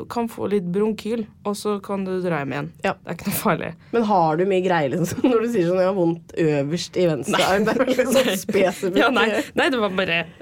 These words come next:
Speaker 1: bare, eh, nei, jeg har egentlig ikke så mye greier.
Speaker 2: Nei.
Speaker 1: Eh, eller sånn, jeg blir veldig stresset når det gjelder ting man liksom ikke kan se.
Speaker 2: Ja.
Speaker 1: Hvis du skjønner, eller det er mye, det er det. Det er mye man ikke kan se, liksom.
Speaker 2: Mm.
Speaker 1: Men jeg blir sånn når det gjelder liksom, når det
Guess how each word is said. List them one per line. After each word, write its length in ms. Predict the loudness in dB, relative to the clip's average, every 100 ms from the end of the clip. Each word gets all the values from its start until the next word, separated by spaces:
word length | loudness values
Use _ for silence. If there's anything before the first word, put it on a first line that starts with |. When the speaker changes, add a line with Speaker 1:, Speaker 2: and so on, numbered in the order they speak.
| -8
Speaker 1:
bare, 320 | -2 0 0
eh, 240 | 0 -2 0
nei, 160 | -2
jeg 160 | -2 0
har 160 | 0
egentlig 240 | 0 -2 -4
ikke 80 | -4
så 80 |
mye 100 | -2 -2
greier. 260 | -4 -6 -6 -2
Speaker 2:
Nei. 120 | 0
Speaker 1:
Eh, 180 | 2 0 2
eller 220 | 0 0
sånn, 160 | 0 -4 -12 -20 -2
jeg 160 | 0 2
blir 160 | 0
veldig 160 | 0 -2
stresset 640 | -4 -6 -2 0 0 -2
når 160 | -2 0
det 60 | 0
gjelder 280 | 0 -2 -6
ting 160 | -6 -4
man 160 | -4
liksom 240 | -4 -6 -8
ikke 220 | -10 -8
kan 160 | -6 -6
se. 240 | -4 -4
Speaker 2:
Ja. 680 | -4 -8 -20 -20 -20 -10 -6
Speaker 1:
Hvis 120 | -2
du 60 | -2
skjønner, 160 | 0
eller 100 | 0
det 80 | 0
er 80 | 0
mye, 300 | 0 -2 -2 0
det 100 | 0
er 20 | 0
det. 80 | 0 -4 -6
Det 80 | -2
er 80 | 0
mye 240 | 0 0 0
man 100 | -2 -4
ikke 140 | -4
kan 100 | -4
se, 220 | -4 -2 0
liksom. 320 | 2 2 0
Speaker 2:
Mm. 100 | -2 -6 -6 -2
Speaker 1:
Men 100 | 0
jeg 80 | 2
blir 80 | 0
sånn 160 | -2
når 100 | -2
det 80 | 0 0
gjelder 180 | 0 -4
liksom, 260 | -4 -2 -2 -2 -6 -8 -2
når 100 |
det 80 | 0